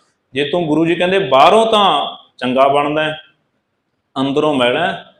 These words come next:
ਜੂਏ 'ਚ ਜਨਮ ਹਾਰ ਕੇ ਜਾਏਗਾ। "ਤਿਨੀ ਜਨਮ ਜੂਏ ਹਾਰਿਆ", ਉਹਨਾਂ ਦਾ ਹਾਰ ਕੇ ਜਾਊਂਗਾ। ਤੇ ਜਿਨ੍ਹਾਂ ਨੇ ਅੰਦਰੋਂ ਨਿਰਮਲ ਹੋ ਗਏ, ਬਾਹਰੋਂ ਹੀ ਨਿਰਮਲ ਹੋ ਗਏ,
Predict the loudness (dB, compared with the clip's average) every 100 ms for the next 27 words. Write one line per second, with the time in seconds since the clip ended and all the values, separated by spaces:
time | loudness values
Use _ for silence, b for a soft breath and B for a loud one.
0 | -12 -4 -2 0 -2 -4 -4 -4 -4 -4
1 | -6 -6 -10 -10 -18 -14 -10 -10 -14 _
2 | _ -6 -6 -4 -4 -2 -2 -4 -4 0
3 | 0 0 -4 -12 _ _ _ _ -4 -4
4 | -4 -8 -10 -10 -4 0 0 2 0 0
5 | -4 -2 -2 0 2 2 0 -8 B B
6 | -14 -6 -2 0 0 -2 -6 -8 -6 0
7 | 2 2 2 2 2 0 0 -2 -4 -6
8 | -4 -2 -2 -2 -2 -2 -2 -4 -6